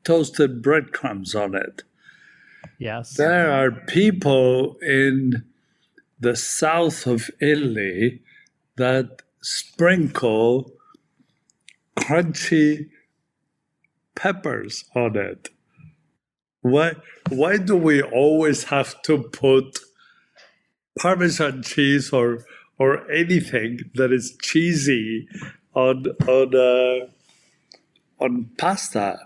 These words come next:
Speaker 1: or, or, or on anything? So I was always, um, bemused by it all, because I think that what happens is that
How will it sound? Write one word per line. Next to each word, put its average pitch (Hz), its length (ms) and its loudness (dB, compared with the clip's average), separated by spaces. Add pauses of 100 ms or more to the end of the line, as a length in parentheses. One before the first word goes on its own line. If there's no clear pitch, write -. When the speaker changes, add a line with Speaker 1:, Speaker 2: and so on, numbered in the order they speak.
(280)
Speaker 1:
or, 139 240 2
or, 151 500 0
or 147 500 -2
on 147 360 0
anything? 117 800 2 (1300)
So 135 840 4 (520)
I 139 140 2
was 160 280 2 (220)
always, 147 840 4 (800)
um, 104 600 -6 (960)
bemused 131 880 2
by 98 240 -2
it 87 180 -6
all, 90 500 -2 (600)
because 127 360 2
I 135 140 2
think 185 380 4
that 135 320 0
what 123 240 0
happens 139 640 -2
is 123 240 2
that 123 320 0